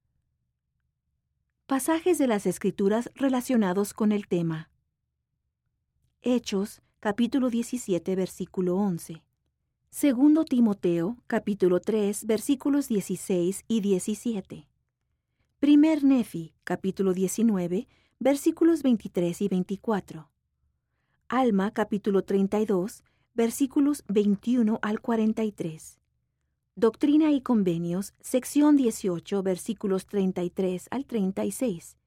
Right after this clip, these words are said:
Sección veintiuno, versículos cuatro al seis. Sección sesenta y ocho, versículos uno al cuatro. Ayuda para el estudio.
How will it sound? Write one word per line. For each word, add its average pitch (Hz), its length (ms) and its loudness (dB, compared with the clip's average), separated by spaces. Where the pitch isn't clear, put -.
Sección 294 500 2
veintiuno, 202 680 0
versículos 220 760 -2
cuatro 262 540 -4
al 254 140 -4
seis. 156 500 -12
Sección 226 800 0
sesenta 190 560 -2
y 180 100 -2
ocho, 214 400 -4
versículos 202 800 -2
uno 285 320 4
al 247 120 -2
cuatro. 156 520 -12
Ayuda 302 500 4
para 214 260 2
el 202 140 2
estudio. 170 640 -4